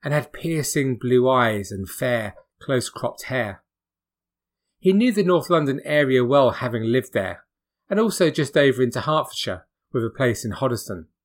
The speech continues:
He was unmarried and had been a soldier for four years before being dishonourably discharged. He now tended to find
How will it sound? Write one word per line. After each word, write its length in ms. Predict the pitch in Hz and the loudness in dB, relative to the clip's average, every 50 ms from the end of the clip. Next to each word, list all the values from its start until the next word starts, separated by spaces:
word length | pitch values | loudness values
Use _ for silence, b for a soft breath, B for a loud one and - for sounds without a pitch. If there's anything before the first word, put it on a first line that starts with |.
| _ _ _ _ _ _ _ _ _ _ _ _ | _ _ _ _ _ _ _ _ _ _ _ _
He 160 | _ - 185 185 | _ 2 4 4
was 140 | 185 196 | 4 2
unmarried 680 | - 220 214 202 196 190 185 185 165 139 113 95 85 - - - _ _ _ | 2 2 2 4 2 2 2 2 2 0 0 -2 -4 -10 -18 -20 _ _ _
and 140 | - 147 151 | -4 -4 -2
had 100 | 151 160 | 0 0
been 160 | 165 156 151 | 0 0 0
a 60 | 147 | -2
soldier 540 | - - - 180 175 170 151 - 131 107 95 | -2 0 2 4 4 4 2 0 -2 -2 -2
for 140 | - 110 - | -6 -12 -14
four 280 | - - 131 123 120 | -4 -2 0 2 2
years 320 | 123 131 131 123 110 101 - | 2 2 2 2 0 0 -4
before 400 | - 117 - - 135 127 120 - | -6 -8 -4 -2 -2 -2 -2 -2
being 280 | 127 117 117 110 107 - _ _ _ _ | -2 -2 -2 -4 -6 -10 _ _ _ _
dishonourably 560 | - 131 - - 143 127 123 113 113 117 110 101 | -4 -4 -2 0 0 0 0 -2 -2 -2 -2 -2
discharged. 800 | - 110 - - - 139 131 120 101 92 - - - - - - _ _ _ _ _ _ _ _ _ _ _ _ _ _ | -4 -6 -6 -6 -4 -2 0 0 0 -2 -4 -8 -14 -16 -18 -20 _ _ _ _ _ _ _ _ _ _ _ _ _ _
He 120 | - 160 | -2 0
now 260 | 165 175 185 190 180 160 | 2 4 4 4 4 2
tended 440 | - - 147 131 123 120 117 110 | 0 -4 -4 -2 -2 -2 -4 -4
to 60 | - 120 | -8 -12
find 520 | - - - 120 120 120 120 113 107 | -12 -8 -6 -4 -2 -2 -2 -4 -6